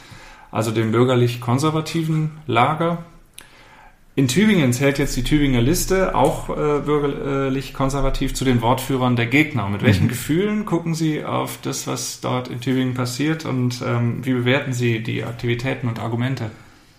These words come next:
Speaker 2: Also der Makelkern der Freien Wähler ist, dass wir keinen Fraktionszwang haben. Das ist, denke ich, das muss man vor die, vor die Klammer setzen und wir müssen, und ich denke, das gehört zu einer guten Demokratie dazu, dass man auch andere Meinung gelten lassen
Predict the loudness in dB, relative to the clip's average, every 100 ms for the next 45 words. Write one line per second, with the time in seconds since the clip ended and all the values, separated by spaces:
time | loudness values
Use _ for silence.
0 | -20 -20 -20 _ 0 2 4 6 8 8
1 | 6 2 2 2 2 0 2 4 4 4
2 | 2 0 -2 0 -2 -2 -4 -2 -4 -4
3 | -6 -6 -6 -6 -6 -6 -8 -8 -10 -12
4 | -16 -12 -8 -6 -4 -4 -2 -2 -2 2
5 | 2 2 0 2 4 4 2 0 -6 -4
6 | -4 -2 -2 2 2 2 -2 0 0 0
7 | 2 2 2 -2 -14 -20 -20 _ _ -20
8 | 0 4 8 8 6 2 2 0 2 2
9 | 2 0 0 0 -2 -2 0 0 0 -4
10 | 0 0 0 -6 -6 0 2 2 2 0
11 | 0 0 0 0 2 2 0 -4 -4 -2
12 | -2 -2 0 0 -2 -4 -4 -2 -4 -2
13 | -2 -2 -4 -2 -2 -2 -4 -4 -4